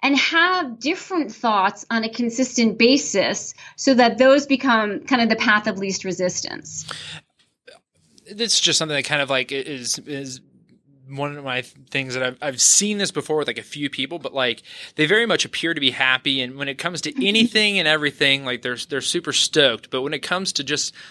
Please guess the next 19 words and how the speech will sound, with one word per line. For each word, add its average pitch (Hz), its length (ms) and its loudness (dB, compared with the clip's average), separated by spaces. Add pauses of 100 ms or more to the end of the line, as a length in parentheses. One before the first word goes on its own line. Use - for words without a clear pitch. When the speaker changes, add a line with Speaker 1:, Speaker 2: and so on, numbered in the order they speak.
Speaker 2:
like, 135 120 -6
the 147 100 0
minimal 175 280 -2
amount 143 300 2
of 123 220 -2
stress 131 640 2
or, 123 180 -6
like, 113 300 -2
confrontation 139 720 -2
or 113 120 -8
something, 135 420 -2
it's 123 140 -6
kind 135 120 -2
of, 127 80 -8
like, 120 220 -6
defaults 131 400 0
back 120 260 0
into 123 240 -6
that. 117 300 -2